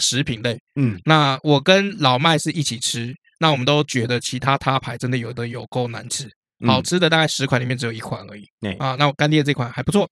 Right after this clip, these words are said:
Speaker 2: 哎。
Speaker 1: 可以去上去搜寻看看。OK，好，那我们来看一下这个留言哈。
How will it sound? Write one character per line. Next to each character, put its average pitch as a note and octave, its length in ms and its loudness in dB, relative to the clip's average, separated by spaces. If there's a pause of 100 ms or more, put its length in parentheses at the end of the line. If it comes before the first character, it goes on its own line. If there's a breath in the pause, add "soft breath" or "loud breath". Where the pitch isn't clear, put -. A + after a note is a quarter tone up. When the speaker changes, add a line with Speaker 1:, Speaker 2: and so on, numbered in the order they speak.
(400 loud breath)
Speaker 2:
哎。 A#2 60 2
Speaker 1:
可 B2 40 6
以 A#2+ 40 4
去 C3 220 2
上 C#3+ 160 2
去 C#3 160 2
搜 D3+ 160 2
寻 C#3+ 120 0
看 D3 100 2
看。 D#3 140 2 (180)
OK， E3+ 180 4 (200)
好， C#3+ 140 6
那 F#3 140 6
我 D3 80 4
们 C#3+ 120 2
来 D3 100 4
看 F3+ 200 2
一 D#3+ 40 2
下 D#3+ 140 4
这 E3 80 0
个 D3 80 4
留 B2+ 180 4
言 D3 160 4
哈。 C#3+ 160 2